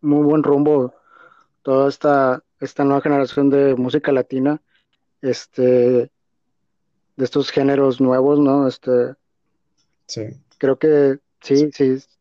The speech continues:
Speaker 1: sí se pueden aventar algo increíble, o sea, están, están dejándose, están dejándose ser ellos mismos, ¿no?
Speaker 2: Sí. Sí, pues de hecho también,
Speaker 1: Sí, nos
Speaker 2: eh,
Speaker 1: están dejando.
Speaker 2: Sí.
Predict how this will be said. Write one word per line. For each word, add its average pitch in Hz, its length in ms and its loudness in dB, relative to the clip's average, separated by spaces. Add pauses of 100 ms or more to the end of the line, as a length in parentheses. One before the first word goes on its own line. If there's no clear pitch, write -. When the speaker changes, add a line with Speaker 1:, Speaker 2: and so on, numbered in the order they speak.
Speaker 1:
sí 156 180 -2
se 160 120 -2
pueden 156 200 0
aventar 143 360 0
algo 143 440 2
increíble, 127 600 -4
o 117 80 -6
sea, 127 140 -6
están, 135 440 -6 (640)
están 156 300 -2
dejándose, 170 1120 0
están 151 280 -4
dejándose 160 500 2 (880)
ser 147 440 -2
ellos 143 380 0
mismos, 139 460 -2
¿no? 127 240 -6 (880)
Speaker 2:
Sí. 113 400 -8 (760)
Sí, 165 300 -2
pues 160 180 -4
de 143 80 0
hecho 143 200 -10
también, 160 400 -2
Speaker 1:
Sí, 143 120 0
nos 147 140 2
Speaker 2:
eh, 156 60 4
Speaker 1:
están 151 240 0
dejando. 143 360 -4 (2250)
Speaker 2:
Sí. 175 300 -10